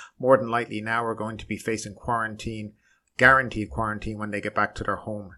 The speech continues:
European country. It's worth bearing in mind that. Also, from the point of view of people travelling to Thailand from these E U countries,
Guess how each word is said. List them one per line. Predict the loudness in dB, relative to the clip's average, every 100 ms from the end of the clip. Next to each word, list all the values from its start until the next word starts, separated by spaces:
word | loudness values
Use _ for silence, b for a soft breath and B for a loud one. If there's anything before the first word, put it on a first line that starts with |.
| -8
European | -6 -4 -6 -10 -10
country. | -8 -8 -6 -8 b b -12
It's | -10 2
worth | 2 2 0
bearing | 0 0 -4
in |
mind | -10 -6 -4 -4 -6
that. | -6 -6 -6 -14 b b b
Also, | 0 0 4 4
from | 2 0 -2
the |
point | -2 -2 0
of | 0 2
view | 4 6 4 2 -8 -4
of | -2 0
people | 0 2 2
travelling | -2 6 8 8 4 -2
to | -4
Thailand | -4 0 2 0 -4
from | 2 2 4
these | 2 0 -2
E | -6
U | -6 -6
countries, | -8 -8 -8